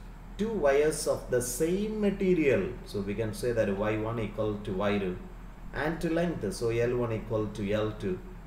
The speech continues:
but the area of cross section in the ratio A one by A two is equal to one by two are used to s-, suspend the same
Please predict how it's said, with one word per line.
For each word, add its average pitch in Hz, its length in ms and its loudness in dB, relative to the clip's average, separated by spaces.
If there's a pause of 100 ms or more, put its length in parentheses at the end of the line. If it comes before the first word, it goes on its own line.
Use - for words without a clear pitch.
(400)
but 135 180 -2
the 143 80 2 (600)
area 165 260 4
of - 40 -10 (120)
cross 151 220 0 (100)
section 160 360 -4
in 127 120 -6
the 123 160 2
ratio 120 320 0 (120)
A 117 140 2
one 120 180 -2
by 110 80 2 (120)
A 110 120 -2
two 117 140 -2
is - 160 -8
equal 107 260 -4
to 98 60 0 (100)
one 107 100 -4 (100)
by 104 80 4 (180)
two 110 180 -2 (680)
are 113 100 2 (180)
used 185 280 2 (200)
to 151 80 -2
s-, - 500 -6 (400)
suspend 110 600 -4 (260)
the 117 80 2 (240)
same 170 580 2